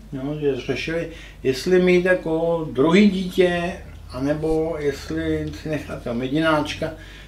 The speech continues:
Jo, protože, mm, já si ještě pamatuju za bolševika, je to bylo takový, že když měl někdo jedno dítě, tak my furt jako propagovali radši dvě, jo, protože když je člověk jako jedináček, že je sám,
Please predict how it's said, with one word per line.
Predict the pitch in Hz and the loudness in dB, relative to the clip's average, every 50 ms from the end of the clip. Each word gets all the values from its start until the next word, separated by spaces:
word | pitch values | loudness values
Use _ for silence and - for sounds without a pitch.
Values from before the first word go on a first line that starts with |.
| - - 113 | -16 -8 -6
Jo, | 127 | -4
protože, | 135 151 143 147 160 160 160 165 | -2 -2 -2 -2 -2 -2 0 -2
mm, | 151 131 - - - 139 139 135 135 147 - 120 120 135 139 | -2 -4 -6 -10 -14 -16 -14 -14 -12 -12 -12 -12 -12 -12 -12
já | - - 165 | -10 -10 -8
si | - 170 | -4 -4
ještě | 170 165 - - 180 180 | -2 -2 0 2 2 2
pamatuju | 156 147 147 151 151 143 - 160 160 165 170 175 175 180 180 - - - | 4 4 4 4 2 2 2 0 0 2 2 2 0 0 -2 -4 -6 -4
za | 135 143 | -4 -2
bolševika, | 143 151 151 143 - - 156 156 160 156 156 - 160 160 180 175 - - - - - - - - - - - - - - - - - | 0 0 0 0 0 -2 -2 -2 -2 -4 -2 -4 -4 -4 -4 -8 -10 -16 -20 -20 -20 -20 -20 -20 -20 -20 -20 -20 -20 -20 -20 -16 -10
je | 131 131 139 | -6 -4 -2
to | 147 147 | -2 -2
bylo | 147 160 160 156 | -2 -2 0 0
takový, | 147 143 139 - 151 147 143 | 2 0 0 0 0 0 0
že | 131 151 | 2 2
když | 147 139 - - - | 0 0 -2 -2 -2
měl | 160 160 160 156 147 147 143 | 0 2 4 4 4 4 2
někdo | 143 139 135 147 151 151 156 160 | 0 -2 -2 0 0 2 4 4
jedno | 156 139 139 147 165 160 | 4 4 4 2 0 0
dítě, | 147 147 139 - - 156 160 156 160 156 | 0 -2 -2 -2 0 2 4 4 4 4
tak | 156 151 135 | 2 2 2
my | 147 156 156 | 2 2 0
furt | 147 - 156 151 156 | 0 0 -2 2 2
jako | 156 147 - 156 | 2 4 4 2
propagovali | 151 147 143 135 - 147 143 135 139 147 156 156 156 151 | 2 2 0 0 0 -2 -2 -2 0 0 0 2 2 4
radši | 147 143 139 - - 156 | 2 2 0 0 -2 -2
dvě, | 151 143 135 143 143 139 139 139 143 151 151 147 - - | 0 2 4 6 6 6 6 4 4 2 0 -2 -4 -4
jo, | 123 120 117 120 123 123 127 | -2 0 0 0 -2 -4 -6
protože | 127 120 - 123 117 107 131 131 | -6 -6 -6 -6 -4 -2 0 0
když | 120 113 120 120 113 - - | 0 0 -2 -2 -2 0 -2
je | 135 - | -2 -2
člověk | - - 147 139 123 120 117 107 | -2 -4 -2 -2 -2 -2 -4 -4
jako | 113 113 104 - - 113 107 110 | -6 -8 -8 -8 -6 -6 -4 -2
jedináček, | 120 127 131 143 147 147 147 143 139 - - - 135 127 127 127 123 123 | -2 0 2 4 4 4 4 4 2 0 -2 -2 -2 -2 -2 -4 -4 -2
že | 170 180 | 0 0
je | 170 107 - | 0 0 -2
sám, | - - 120 120 120 120 117 120 120 120 120 131 131 | -2 -4 -4 -4 -2 -2 -2 -2 -2 -2 -2 -4 -6